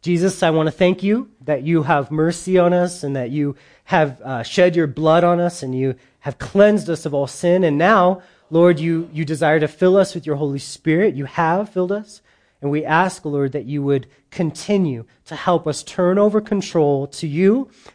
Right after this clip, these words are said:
to your Holy Spirit. I pray that we wouldn't try to run our own lives,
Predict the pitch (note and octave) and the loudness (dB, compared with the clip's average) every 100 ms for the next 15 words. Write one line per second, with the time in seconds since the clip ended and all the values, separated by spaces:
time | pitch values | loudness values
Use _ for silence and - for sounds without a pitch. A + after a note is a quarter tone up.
0 | - D#3 C#3 D3+ D3+ D3+ - - D#3+ F#3+ | -10 -4 0 0 0 -4 -8 0 2 2
1 | F#3+ E3 E3 G3 F#3+ E3+ F3 C4 B3 - | 2 -2 2 2 2 2 2 2 2 2
2 | F#3+ E3+ F#3 G3+ G3 F3+ D#3 D#3 F#3+ A#3 | 2 4 4 4 4 2 2 2 2 0
3 | A#3 | -4